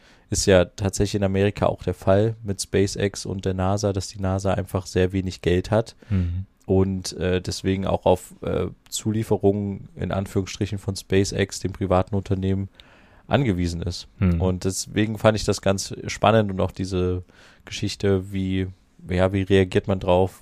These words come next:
Speaker 1: was gibt es vielleicht für eine Gegenbewegung? Ja, hat, fand ich dahingehend ganz spannend. Also eine kleine Filmempfehlung am Rande so ein bisschen.
Speaker 2: <laughs> Ja.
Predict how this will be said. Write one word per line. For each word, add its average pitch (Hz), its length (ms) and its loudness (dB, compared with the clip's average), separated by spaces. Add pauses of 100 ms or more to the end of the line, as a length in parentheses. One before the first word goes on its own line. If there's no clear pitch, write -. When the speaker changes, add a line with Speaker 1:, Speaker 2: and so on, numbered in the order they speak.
Speaker 1:
was - 240 0
gibt - 240 -4
es 92 80 -8
vielleicht 92 300 -2
für - 80 -4
eine 92 120 -2
Gegenbewegung? 95 840 -2 (680)
Ja, 110 220 4
hat, 92 80 -2 (340)
fand 101 280 0
ich - 180 -10
dahingehend 98 380 -2
ganz 92 140 -2
spannend. 98 220 2
Also 95 160 2
eine 92 120 -2
kleine 98 340 4
Filmempfehlung 98 1600 -2 (880)
am 87 160 -6
Rande 92 320 4
so 85 140 -2
ein 85 120 -4
bisschen. - 380 -2
Speaker 2:
<laughs> 104 400 4
Ja. 104 100 0